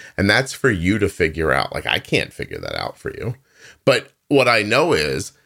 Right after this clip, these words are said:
is that when people go to a doctor's office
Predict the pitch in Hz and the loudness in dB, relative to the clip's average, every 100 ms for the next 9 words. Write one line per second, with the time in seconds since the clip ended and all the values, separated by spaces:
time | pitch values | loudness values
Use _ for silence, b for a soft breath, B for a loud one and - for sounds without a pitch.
0 | _ _ _ _ _ 110 104 110 104 110 | _ _ _ _ _ -2 0 0 0 0
1 | 98 82 123 123 123 107 113 101 87 82 | -2 0 0 2 0 2 2 2 0 2
2 | 95 135 120 101 90 73 76 78 - | 2 2 -2 0 0 0 -2 -4 -6